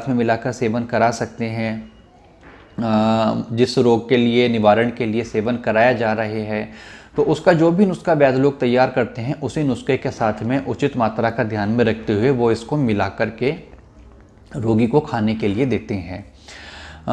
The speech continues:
और इसकी जो सेवन का जो समय रहता है, इसका सेवन का समय सामान्य तौर पर दो महीने से तीन महीने तक लगातार इसको सेवन कराने से बॉडी को उत्तम, अ,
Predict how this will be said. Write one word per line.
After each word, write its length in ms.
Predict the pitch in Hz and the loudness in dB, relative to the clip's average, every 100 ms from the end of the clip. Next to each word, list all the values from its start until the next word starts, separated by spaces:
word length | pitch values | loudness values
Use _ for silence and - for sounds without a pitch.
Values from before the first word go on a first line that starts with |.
| 117 117 117 120 117 135 - | 0 2 2 2 0 -2 0
और 200 | 123 123 | 4 6
इसकी 280 | 131 - 165 | 4 0 0
जो 460 | 147 165 165 170 165 | 2 4 6 4 2
सेवन 640 | - 135 123 147 156 151 - - | 2 2 2 2 2 0 -2 2
का 120 | 143 | 2
जो 140 | 143 | 2
समय 360 | 147 127 123 147 | -4 -2 2 4
रहता 360 | 131 117 117 | 2 0 0
है, 360 | 117 113 120 123 | 0 0 0 0
इसका 320 | 131 - 135 | -2 -6 -4
सेवन 360 | 135 123 113 131 | -2 0 0 0
का 120 | 131 | -4
समय 260 | - 113 120 | -4 -4 -4
सामान्य 460 | 117 107 107 123 | -2 -2 0 -2
तौर 220 | 123 110 | 0 -2
पर 200 | 107 123 | 0 -2
दो 240 | 110 104 123 | -2 0 0
महीने 340 | 120 113 110 | 0 0 0
से 140 | 110 120 | -2 -6
तीन 320 | - 117 120 | -2 0 0
महीने 240 | 110 107 | 0 -2
तक 180 | 104 135 | -4 -4
लगातार 460 | 113 107 104 117 123 | -4 -2 -2 0 -2
इसको 240 | 107 - | -2 -8
सेवन 340 | 127 110 107 120 | -6 -4 -4 -4
कराने 400 | 120 104 98 98 | -4 -4 -4 -4
से 120 | 147 | -4
बॉडी 320 | 117 104 107 | 0 0 0
को 140 | 104 143 | -2 -4
उत्तम, 480 | - 135 - 131 | -4 -8 -4 -4
अ, 60 | 143 | -4